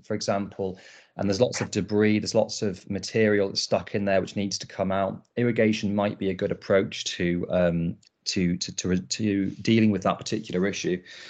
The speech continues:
Uh, but how you go about doing it in terms of the best approach regarding, you know, should you use a bag of saline, should you use a machine, should you use, um, syringes, it's, it's very, very hard to say. The evidence is really not very clear on this at the moment,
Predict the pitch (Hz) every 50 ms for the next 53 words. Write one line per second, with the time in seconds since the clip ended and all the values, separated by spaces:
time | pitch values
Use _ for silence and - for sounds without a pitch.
0 | - - - - - _ - 104 104 95 92 117 101 - - 139 139 131 120 127
1 | 127 120 110 110 98 90 87 - 120 117 113 117 117 113 110 - - _ 107 95
2 | - - 101 95 92 90 101 95 - - _ - 101 92 110 107 - - - 92
3 | - - 104 101 - - - - - - 95 90 101 95 90 92 92 92 90 90
4 | 90 90 92 87 85 85 85 - - - - - 117 107 107 98 92 92 92 90
5 | 92 - 87 87 90 92 - - 98 98 101 101 95 95 92 92 92 - 104 -
6 | - 92 90 87 90 87 87 87 87 87 - - - 101 95 95 95 92 - 87
7 | - 95 92 90 87 87 87 85 - - - - - - - _ - 92 92 87
8 | 85 - - 87 101 104 104 104 98 107 101 98 95 - - - 101 90 - -
9 | - - 104 - - - 113 104 101 90 98 92 87 95 95 87 85 - - -
10 | - 95 90 90 90 78 - - - 107 107 107 101 95 95 95 85 - - 85
11 | 92 98 95 92 95 101 - - 92 87 90 - - 104 101 98 95 95 92 -
12 | - 90 92 90 87 90 92 92